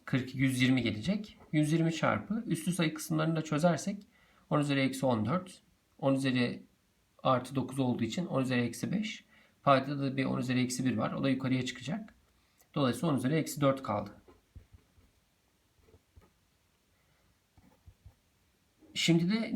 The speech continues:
L ve M arasındaki E, L, M diyeyim ona da elektriksel potansiyel enerji hesaplayacağız. Aynı işlemler yine dokuz çarpı on üzeri dokuz. Yüklerden birini yazıyorum beş çarpı on üzeri eksi yedi. Diğerini yazıyorum.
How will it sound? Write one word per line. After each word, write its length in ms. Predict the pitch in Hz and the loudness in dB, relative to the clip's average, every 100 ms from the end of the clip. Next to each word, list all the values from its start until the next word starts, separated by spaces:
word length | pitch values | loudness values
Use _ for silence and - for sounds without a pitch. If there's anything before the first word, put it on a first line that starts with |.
| 190 | 4
L 180 | 214 190 | 6 6
ve 80 | |
M 160 | 135 120 | 6 6
arasındaki 600 | 110 110 - 110 107 - | 4 0 -2 -2 -2 -2
E, 480 | 143 139 135 143 127 | 2 4 4 2 4
L, 180 | 139 131 | 6 4
M 240 | 117 110 | 2 2
diyeyim 260 | 107 107 95 | 2 2 0
ona 220 | 107 104 | -2 -2
da 180 | 104 - | -4 -4
elektriksel 580 | 113 113 117 107 110 110 | -4 -2 -4 -2 -4 -4
potansiyel 460 | 110 110 107 110 | -2 -2 -2 0
enerji 240 | 107 101 110 | 0 0 -4
hesaplayacağız. 400 | 107 110 - 247 | -4 -6 -2 2
Aynı 200 | 233 120 | 4 2
işlemler 480 | - 110 107 107 | 0 0 0 0
yine 260 | 107 156 180 | 0 2 2
dokuz 260 | 170 127 - | 2 -2 -2
çarpı 300 | 110 101 - | -2 -2 -4
on 80 | |
üzeri 260 | 120 139 139 | -2 -2 0
dokuz. 440 | 139 156 156 - - _ - - | -2 -2 -4 -6 -18 _ -20 -4
Yüklerden 560 | 147 139 139 131 127 123 | 0 4 4 6 6 4
birini 200 | 131 123 | 4 2
yazıyorum 400 | 117 113 110 107 | 2 2 2 2
beş 180 | 123 - | 2 0
çarpı 500 | 120 113 - 107 - - _ _ _ | 0 0 -2 -4 -6 -16 _ _ _
on 140 | 131 120 | 2 2
üzeri 260 | 113 107 | 2 0
eksi 240 | 104 - 147 | -2 0 2
yedi. 360 | 139 143 147 - _ _ _ - | 2 0 -4 -10 _ _ _ 0
Diğerini 340 | 151 151 123 113 | 6 6 6 2
yazıyorum. 580 | 107 104 104 160 196 | 2 0 0 0 -2